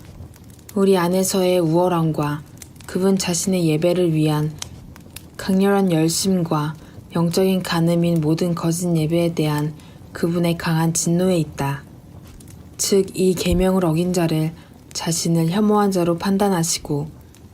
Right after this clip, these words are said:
그들을 여러 세대까지 벌하시기로 위협하시는 반면에 이 계명을 지키는 자들은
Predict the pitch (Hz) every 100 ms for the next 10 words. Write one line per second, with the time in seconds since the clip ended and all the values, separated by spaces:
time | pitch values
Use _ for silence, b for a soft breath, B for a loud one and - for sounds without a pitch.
0 | - - - 170 170 170 156 151 170 196
1 | 202 196 175 170 170 156 156 160 156 165
2 | - 165 156 156 151 156 170 175 180 -
3 | 185 165 160 151 151 151 151 156 - -
4 | - - - - - - 190 175 175 175
5 | 180 175 170 - - 190 185 175 160 156
6 | 151 147